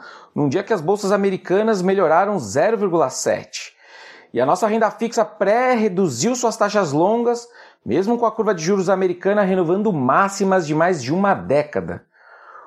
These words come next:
O mercado presta bastante atenção no vencimento de dez anos das treasuries, né, o juro americano,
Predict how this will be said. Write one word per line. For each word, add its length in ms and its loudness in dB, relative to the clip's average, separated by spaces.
O 80 -4
mercado 440 0
presta 280 0
bastante 440 -2
atenção 560 0
no 120 2
vencimento 640 -2
de 100 -4
dez 320 0
anos 220 0
das 260 0
treasuries, 680 0
né, 200 2
o 140 0
juro 260 0
americano, 640 -2